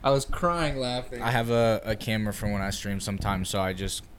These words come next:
Speaker 2: turned it on real quick. It took me a second. If you watch the clip, Trey answers for me because I'm sitting there trying to fucking click and try to bring up my webcam.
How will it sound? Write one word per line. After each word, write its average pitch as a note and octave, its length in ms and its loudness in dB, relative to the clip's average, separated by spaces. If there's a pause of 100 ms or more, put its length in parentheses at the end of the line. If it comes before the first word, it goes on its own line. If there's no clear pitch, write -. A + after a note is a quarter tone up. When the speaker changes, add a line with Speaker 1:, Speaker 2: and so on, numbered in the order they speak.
Speaker 2:
turned G#2 220 -2
it G2+ 80 0
on G2 180 0
real F#2+ 140 -2
quick. G#2 160 -2
It A2+ 140 2
took E3+ 160 4
me E3 140 4
a A#2+ 60 4
second. B2+ 500 2
If G#2+ 120 -4
you G#2+ 160 -2
watch A2+ 260 2
the G#2+ 80 -2
clip, A2 360 2 (200)
Trey A#2 280 4
answers A2 400 2
for G#2+ 280 -2
me G#2 180 2
because G2 260 -4
I'm G#2 140 0
sitting G2+ 180 -4
there G2 120 -4
trying G2+ 200 -4
to F2+ 60 -6
fucking F#2 560 -6 (120)
click G#2+ 300 -2 (180)
and G#2+ 140 -4
try G#2+ 140 -2
to G2 40 -2
bring G#2 180 -2
up G2 80 -4
my F#2 140 -4
webcam. F#2+ 600 -4